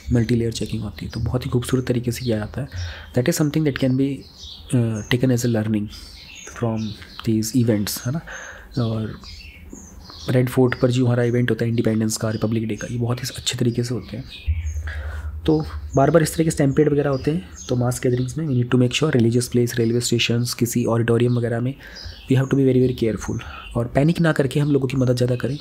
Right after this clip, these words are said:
ये आपकी अपनी individual responsibility भी बनती है। ये आप भी तो देश के citizen हो, आप भी तो अपने किसी को खो सकते हो।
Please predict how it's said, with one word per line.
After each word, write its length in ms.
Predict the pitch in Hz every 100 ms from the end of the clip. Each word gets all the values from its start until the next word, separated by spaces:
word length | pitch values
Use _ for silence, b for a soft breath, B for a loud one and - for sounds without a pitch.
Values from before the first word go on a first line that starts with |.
| -
ये 100 | 123
आपकी 240 | 117 -
अपनी 200 | 131 135
individual 340 | 123 123 120 131
responsibility 600 | 123 123 117 120 123 180
भी 140 | 160
बनती 340 | 165 127 117 107
है। 100 | - B B B B -
ये 100 | 123
आप 100 | 107
भी 100 | 113
तो 80 | 131
देश 160 | 127
के 100 | 123
citizen 380 | 123 117 117 120
हो, 120 | 147
आप 160 | 131 110
भी 100 | 123
तो 60 | 127
अपने 160 | 131
किसी 200 | 127 -
को 80 | 123
खो 200 | - 120
सकते 340 | 117 - -
हो। 80 | 113